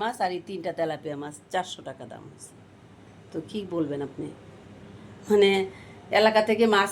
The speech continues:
নেওয়া, মানে, চারশো টাকার লগে আর চারশো টাকা যোগ করলে পাঁচ কেজি মাছ নিয়ে আসা যায় কারণ বাজার থেকে। হ্যাঁ, আটশোশো টাকা হলে এ ধরনের তেলাপিয়া মাছ পাঁচ কেজি আনা যাবে, এই টাটকিনি মাছ পাঁচ, পাঁচ কেজি আনা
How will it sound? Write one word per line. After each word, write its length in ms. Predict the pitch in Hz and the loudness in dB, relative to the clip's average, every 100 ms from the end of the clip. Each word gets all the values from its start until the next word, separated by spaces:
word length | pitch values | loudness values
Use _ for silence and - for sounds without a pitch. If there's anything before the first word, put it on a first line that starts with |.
| - | 2
নেওয়া, 160 | 226 226 208 | 4 6 4
মানে, 120 | 208 233 | 4 4
চারশো 260 | 233 254 262 | 2 4 4
টাকার 200 | 254 254 | 4 4
লগে 140 | 254 247 | 4 6
আর 60 | 233 233 | 6 6
চারশো 240 | 220 240 233 | 2 2 0
টাকা 140 | 226 208 | 2 0
যোগ 100 | 226 233 | 0 2
করলে 160 | 202 185 | 2 4
পাঁচ 120 | 202 - | 2 0
কেজি 180 | 214 185 165 | -6 -2 -2
মাছ 120 | 147 165 | -4 -4
নিয়ে 120 | 156 | -4
আসা 100 | 143 135 | -6 -10
যায় 100 | 127 156 | -8 -6
কারণ 160 | 143 139 | -6 -8
বাজার 220 | 127 127 - | -12 -14 -16
থেকে। 160 | 92 - - - - - - | -18 -18 -20 -20 -20 -20 -12
হ্যাঁ, 180 | 196 190 - - - - 214 | -8 -8 -10 -20 -6 0 2
আটশোশো 440 | 226 - 240 240 254 | 0 -4 -4 0 2
টাকা 160 | 240 254 | 4 4
হলে 220 | 254 269 226 214 - - - - | 6 8 8 6 -2 -16 -8 -2
এ 20 | 214 | 0
ধরনের 300 | 247 247 254 254 | 2 2 0 2
তেলাপিয়া 400 | 254 240 247 247 226 | 4 4 2 0 2
মাছ 140 | 226 233 | 0 0
পাঁচ 140 | - - - | -2 -2 -6
কেজি 160 | 185 185 | -2 0
আনা 120 | 175 165 | 0 -2
যাবে, 160 | 165 165 | -2 -2
এই 40 | 165 | -2
টাটকিনি 380 | 196 196 - 196 180 | -2 -2 -4 -4 -2
মাছ 120 | 185 - | -2 -4
পাঁচ, 160 | 185 170 - - - - | -4 -4 -8 -18 -20 -6
পাঁচ 140 | 175 170 - | -4 -4 -6
কেজি 180 | 156 156 | -2 -2
আনা 120 | 143 | -2